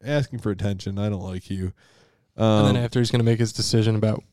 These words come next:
Speaker 2: if he's playing next year, where he's gonna play.
Speaker 1: Retire, you freaking weirdo. I don't know
Speaker 2: See,
Speaker 1: what to tell you.
Speaker 2: he's not gonna retire because Tom Brady just retired. He
Speaker 1: Yeah,
Speaker 2: doesn't wanna
Speaker 1: no,
Speaker 2: go to
Speaker 1: he
Speaker 2: the
Speaker 1: wants to
Speaker 2: same
Speaker 1: have his own
Speaker 2: He wants his own
Speaker 1: moment.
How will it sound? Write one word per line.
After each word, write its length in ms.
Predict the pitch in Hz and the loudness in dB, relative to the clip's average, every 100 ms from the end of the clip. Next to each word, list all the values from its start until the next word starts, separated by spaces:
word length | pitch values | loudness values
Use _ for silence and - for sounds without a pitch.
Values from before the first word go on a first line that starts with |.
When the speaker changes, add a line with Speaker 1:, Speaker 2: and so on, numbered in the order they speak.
| _ _ | _ _
Speaker 2:
if 100 | 127 | 0
he's 120 | 117 - | 0 2
playing 260 | 117 113 | 2 2
next 180 | 110 - | 0 0
year, 140 | 113 107 | 2 4
where 140 | 110 | 2
he's 120 | 110 | 2
gonna 160 | 110 107 | 0 0
play. 280 | 117 110 110 | 2 2 4
Speaker 1:
Retire, 560 | 113 - 110 101 95 | 0 0 2 4 4
you 160 | 90 82 | 2 -2
freaking 380 | - 90 - 90 | 0 0 0 -2
weirdo. 460 | 90 92 92 92 | 0 0 0 0
I 40 | 95 | -2
don't 120 | 92 | 0
know 60 | |
Speaker 2:
See, 120 | 160 147 | 0 0
Speaker 1:
what 60 | |
to 60 | 110 | 0
tell 160 | 95 | 0
you. 220 | 95 92 87 - - | 2 0 -2 -10 -6
Speaker 2:
he's 220 | 160 143 | -2 0
not 220 | 127 127 | 0 0
gonna 140 | 147 139 | 2 2
retire 320 | 147 147 147 | 4 4 4
because 320 | 131 123 113 | 2 0 0
Tom 280 | - 117 113 | -2 0 2
Brady 240 | 107 107 | 0 0
just 220 | 107 110 | -4 -4
retired. 400 | 117 - - - - | -6 -6 -6 -8 -2
He 140 | 170 | 4
Speaker 1:
Yeah, 80 | 196 | 8
Speaker 2:
doesn't 180 | 131 98 | 8 6
wanna 120 | 123 | 4
Speaker 1:
no, 240 | 170 165 117 | 6 6 6
Speaker 2:
go 60 | |
to 60 | 120 | 8
Speaker 1:
he 60 | 151 | 8
Speaker 2:
the 60 | |
Speaker 1:
wants 200 | 180 180 | 6 4
to 40 | 185 | 6
Speaker 2:
same 100 | 175 | 6
Speaker 1:
have 160 | 160 | 6
his 180 | 160 123 | 4 2
own 640 | 101 120 117 110 104 95 101 | 0 2 2 2 0 -4 0
Speaker 2:
He 100 | 139 | 2
wants 180 | 135 | 2
his 100 | 135 | 4
own 440 | 131 127 123 123 113 | 6 6 4 0 -2
Speaker 1:
moment. 480 | 117 120 107 95 | 2 2 2 -2